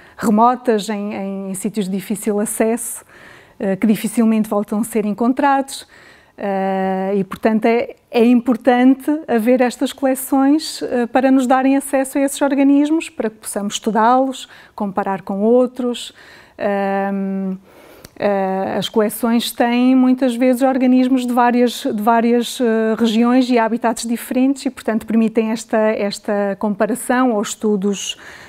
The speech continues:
ehm, de distribuição das espécies, eh, comparações inclusivamente ao longo de, de, de, em épocas de tempo diferentes, não é? Às vezes a composição dos organismos variam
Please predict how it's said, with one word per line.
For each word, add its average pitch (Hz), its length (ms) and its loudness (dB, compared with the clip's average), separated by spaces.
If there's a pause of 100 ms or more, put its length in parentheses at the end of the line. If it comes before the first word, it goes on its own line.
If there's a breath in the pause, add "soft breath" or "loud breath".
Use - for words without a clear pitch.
(160 loud breath)
ehm, 190 840 -2
de 202 100 0
distribuição 196 720 -2
das 202 180 -2
espécies, 247 880 -2 (440 loud breath)
eh, 208 420 2
comparações 233 640 0
inclusivamente 220 760 0
ao 214 120 4
longo 220 420 2
de, 202 240 -2
de, 196 480 -4
de, 190 420 -8
em 208 140 0
épocas 208 360 -2
de 190 120 -4
tempo 208 540 0
diferentes, 208 680 -2
não 202 100 -6
é? 196 160 -10 (220)
Às 185 240 -4
vezes 196 240 0
a 208 60 0
composição 202 460 -4
dos 190 80 -4
organismos 202 540 -2
variam 214 580 2